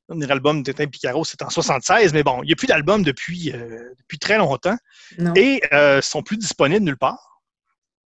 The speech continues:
Speaker 1: Il n'y a plus aucun album de Tintin disponible. On s'est dit, il faut qu'on trouve Tintin quelque part. On veut, on veut Tintin. Donc, on l'a cherché dans plein de B D. Et c'est ce qu'on continue à faire, euh, dans notre bunker de crise. À la différence que,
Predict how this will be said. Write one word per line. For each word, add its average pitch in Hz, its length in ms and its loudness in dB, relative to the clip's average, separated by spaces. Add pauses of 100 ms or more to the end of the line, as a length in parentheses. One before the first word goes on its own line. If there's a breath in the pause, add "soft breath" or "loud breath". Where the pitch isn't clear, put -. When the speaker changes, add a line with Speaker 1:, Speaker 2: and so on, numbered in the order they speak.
(180)
Speaker 1:
Il 131 60 -8
n'y 123 60 2
a 113 120 -2
plus 180 160 -8
aucun 190 400 4
album 156 320 0
de 135 80 0
Tintin 135 360 -4
disponible. 156 540 -6
On 127 220 -6
s'est - 140 -10
dit, 165 240 -8
il 175 60 -8
faut 247 120 -2
qu'on 165 160 4
trouve 208 240 -2
Tintin 165 460 0
quelque 156 240 -4
part. 131 340 -8
On 139 80 -2
veut, 180 380 4
on 139 100 -4
veut 185 160 -2
Tintin. 175 460 0 (920 soft breath)
Donc, 156 160 -4
on 135 60 0
l'a 123 140 -2
cherché 208 380 -2
dans 151 160 0
plein 190 180 0
de 170 40 -4
B 131 200 0
D. 165 140 -4 (280 soft breath)
Et - 60 -2
c'est 285 120 -2
ce - 60 -4
qu'on 170 140 -2
continue 175 340 -2
à 151 80 0
faire, 147 380 -2
euh, 123 260 -6 (180)
dans 131 80 -6
notre 139 280 -2
bunker 127 340 -2
de 123 100 0
crise. 135 520 -6 (320)
À 160 100 -2
la 170 240 4
différence 170 580 -2
que, 143 300 -4